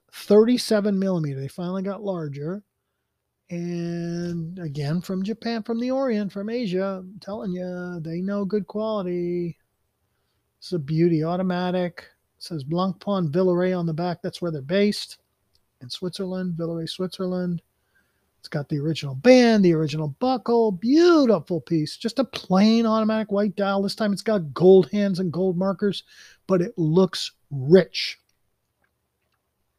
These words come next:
Um, let's see what it says about it. Models twenty-one twenty-one, rose gold,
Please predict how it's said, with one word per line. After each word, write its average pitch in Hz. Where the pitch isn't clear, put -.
Um, 143
let's 202
see 190
what 175
it 156
says 151
about 127
it. 139
Models 196
twenty-one 196
twenty-one, 190
rose 175
gold, 180